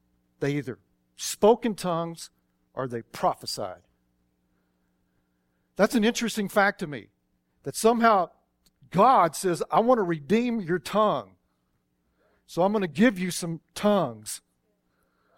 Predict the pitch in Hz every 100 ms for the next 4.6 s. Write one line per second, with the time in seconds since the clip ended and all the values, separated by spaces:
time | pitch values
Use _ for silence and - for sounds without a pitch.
0 | _ _ _ _ _ _ _ 147 139 170
1 | 254 240 208 208 - 226 214 202 220 208
2 | 180 175 196 180 202 156 170 247 233 285
3 | - - 185 185 139 170 143 151 196 233
4 | 247 254 - 262 302 226